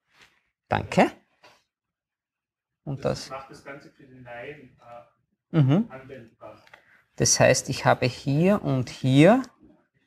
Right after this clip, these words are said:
Speaker 1: Ein Plus habe ich nicht. Ah, Plus, Minus.
Speaker 2: Genau. Also wenn, wenn man zwei selektiert hat, dann weiß er nicht mehr, was er machen soll und dann gibt, kommt das Plus, Minus.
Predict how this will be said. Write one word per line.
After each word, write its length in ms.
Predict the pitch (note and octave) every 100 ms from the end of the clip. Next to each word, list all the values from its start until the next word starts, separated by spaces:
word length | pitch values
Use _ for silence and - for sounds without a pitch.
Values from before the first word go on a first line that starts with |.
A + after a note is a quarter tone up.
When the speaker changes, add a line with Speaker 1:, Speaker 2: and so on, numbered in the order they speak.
| _ _ _ -
Speaker 1:
Ein 100 | D3
Plus 240 | F#3+ G#3+
habe 120 | G3+
ich 60 | F#3
nicht. 240 | C#3 -
Ah, 140 | - G#3
Plus, 300 | F#3+ E3+ -
Minus. 320 | B2 - -
Speaker 2:
Genau. 200 | - - - _ - _ _
Also 140 | C#3+
wenn, 240 | C#3+ D3 _
wenn 120 | D3 D3
man 120 | D3
zwei 180 | - D3+
selektiert 580 | E3 D#3+ - D#3 D#3+ -
hat, 220 | C#3+ -
dann 160 | C3+ C3
weiß 200 | C3+ D#3+
er 60 |
nicht 240 | C3+ C#3 _
mehr, 240 | C3+ B2+ _ _ _ _
was 200 | B2+ C#3
er 60 | D#3
machen 280 | C#3 C#3 _
soll 180 | D3 C3+
und 140 | B2+
dann 120 | B2+
gibt, 200 | C3+ _
kommt 200 | C#3 C3 _
das 120 | D3+
Plus, 260 | C3 -
Minus. 420 | B2+ A#2 A#2+ _